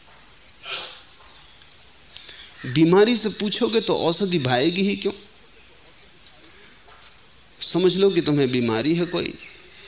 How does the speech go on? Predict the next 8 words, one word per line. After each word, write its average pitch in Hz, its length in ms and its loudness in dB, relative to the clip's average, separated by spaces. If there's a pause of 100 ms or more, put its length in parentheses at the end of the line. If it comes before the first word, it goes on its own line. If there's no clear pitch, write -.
(1200)
क्षय - 280 -2
रोग 127 240 -2
हो 151 120 -2
गया, - 300 -6 (1900)
क्षय - 280 0
रोग 180 280 2
के 160 80 0
कीटाणु 139 540 -2